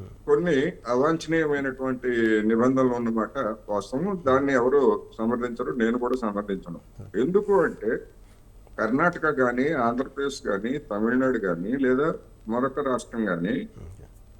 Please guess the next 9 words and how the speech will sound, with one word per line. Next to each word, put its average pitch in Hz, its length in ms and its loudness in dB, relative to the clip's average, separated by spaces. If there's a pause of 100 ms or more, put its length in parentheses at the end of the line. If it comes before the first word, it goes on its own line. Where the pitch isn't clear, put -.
(680)
ఒకే 185 300 8
భాష 190 300 6
మాట్లాడేటువంటి 147 840 2
వాళ్ళు 131 460 4 (180)
లేరు 117 240 0
జనాభాలో. 98 500 0 (1300)
దశాబ్దాల 180 680 6
తరబడి, 135 600 2
శతాబ్దాల 156 680 0